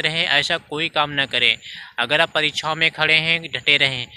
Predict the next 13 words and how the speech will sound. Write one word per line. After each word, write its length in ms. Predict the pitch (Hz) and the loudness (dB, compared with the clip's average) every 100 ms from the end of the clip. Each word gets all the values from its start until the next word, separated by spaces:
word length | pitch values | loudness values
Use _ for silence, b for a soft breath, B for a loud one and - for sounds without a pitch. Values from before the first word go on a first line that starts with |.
| B B B 123 | B B B -4
अगर 240 | 123 151 | 0 2
आप 200 | 156 170 | 4 2
शैतान 400 | - 139 143 156 | 2 2 2 0
से 120 | 160 | -2
लड़ 200 | 135 139 | 0 0
रहे 200 | 147 160 | 0 0
हैं, 80 | 165 | 2
लड़ते 380 | 139 135 - 156 | 2 0 0 0
रहें, 120 | 160 | 0
परमेश्वर 400 | 147 139 139 160 | 0 -2 0 -2
आपको 180 | 151 156 | -4 -6
विजयी 360 | 135 135 151 143 | -2 2 2 4
करेगा। 420 | 131 120 107 | 2 2 0